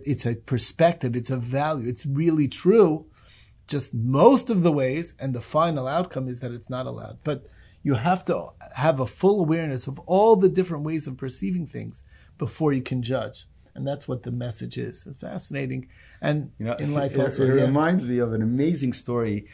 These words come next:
Speaker 2: I heard many years ago about the, the Vilna Gaon, the Gaon of Vilna. So when he was very young, he w-, he was already a, a, a biblical scholar. Uh, he was a scholar of
Speaker 1: Renowned.
Speaker 2: biblical propor-, proportions,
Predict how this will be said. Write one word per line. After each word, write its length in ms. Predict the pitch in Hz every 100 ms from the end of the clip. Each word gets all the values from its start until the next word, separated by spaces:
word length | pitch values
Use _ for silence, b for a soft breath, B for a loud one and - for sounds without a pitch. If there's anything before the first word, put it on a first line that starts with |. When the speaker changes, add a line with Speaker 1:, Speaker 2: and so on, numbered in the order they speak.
| B B
Speaker 2:
I 80 | 110
heard 380 | 107 131 120 107
many 200 | 123 135
years 300 | 120 120 104
ago 180 | 95 95
about 320 | 101 95 -
the, 320 | 101 98 98
the 80 | 101
Vilna 280 | 101 117 98
Gaon, 320 | 107 92 87
the 60 | 92
Gaon 260 | 107 107
of 100 | 95
Vilna. 320 | 101 101 90 - b b b b b b b b b b -
So 200 | - 123
when 100 | 123
he 120 | 151
was 160 | 151
very 280 | 98 147 143
young, 420 | 123 151 104 113 123 -
he 200 | - 113
w-, 200 | 107 98
he 180 | - 120
was 160 | 104
already 440 | 110 113 120 113 110
a, 80 | 92
a, 640 | 90 107 107 110 107 120
a 40 | 113
biblical 420 | 165 151 147 147 135
scholar. 520 | - 143 131 135 123
Uh, 420 | 120 117 127 170
he 220 | 131 135
was 120 | 127
a 60 | 120
scholar 420 | - 165 165 165
of 80 | 165
Speaker 1:
Renowned. 220 | 170 170
Speaker 2:
biblical 300 | 175 170 151
propor-, 460 | 135 120 156 165 -
proportions, 800 | 127 - 156 160 120 98 92